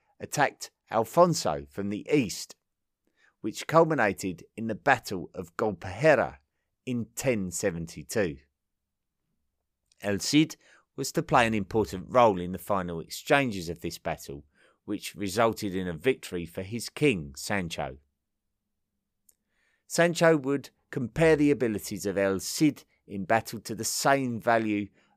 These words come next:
of those of a hundred men. Alfonso fled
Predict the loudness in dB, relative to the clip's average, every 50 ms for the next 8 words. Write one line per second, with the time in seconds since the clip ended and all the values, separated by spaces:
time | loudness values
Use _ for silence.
0 | _ -8 -8 -4 0 4 4 6 6 4 2 0 -6 -10 _ _ _ _ _ _
1 | -8 -6 -6 -6 -6 -6 -4 -2 -2 0 0 -2 -2 -4 -4 -6 -6 -6 -8 -10
2 | -14 _ _ _ _ _ _ _ _ _ _ _ _ _ _ _ _ _ _ _
3 | _ _ _ _ _ 0 0 0 0 0 -2 -2 -2 0 2 2 2 2 2 0
4 | -6 _ 0 4 4 4 4 2